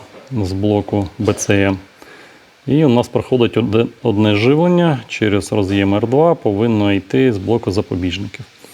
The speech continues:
Ну, скоріше за все, що оцього вже немає.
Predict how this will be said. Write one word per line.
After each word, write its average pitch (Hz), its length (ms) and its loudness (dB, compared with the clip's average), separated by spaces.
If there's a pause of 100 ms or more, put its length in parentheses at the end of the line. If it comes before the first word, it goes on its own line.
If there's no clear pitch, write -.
(800)
Ну, 123 160 2
скоріше 123 380 2
за 107 120 2
все, 107 260 0
що 101 340 0 (200)
оцього 104 420 0
вже 98 160 0
немає. 160 460 2